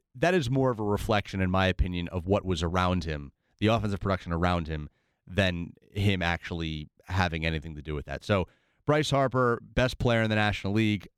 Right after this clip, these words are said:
this season in two thousand twenty-one. I believe he will deservedly win the National League M V P, uh, on November nineteenth. And that would be kinda nice because while it doesn't make up for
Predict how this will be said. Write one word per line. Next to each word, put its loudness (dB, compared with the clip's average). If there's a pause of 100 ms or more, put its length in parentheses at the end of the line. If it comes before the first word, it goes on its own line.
this 2
season 0
in -6
two -2
thousand 2
twenty-one. 2
I -2
believe 0
he -4
will 4
deservedly -2 (280)
win 2
the 2
National 0
League 0
M 2
V 0
P, 0 (420)
uh, 2
on 2
November 0
nineteenth. -4
And 0
that 2
would 0
be -2
kinda 2
nice -2
because -4 (380)
while 4
it 2
doesn't 0
make 0
up 0
for 2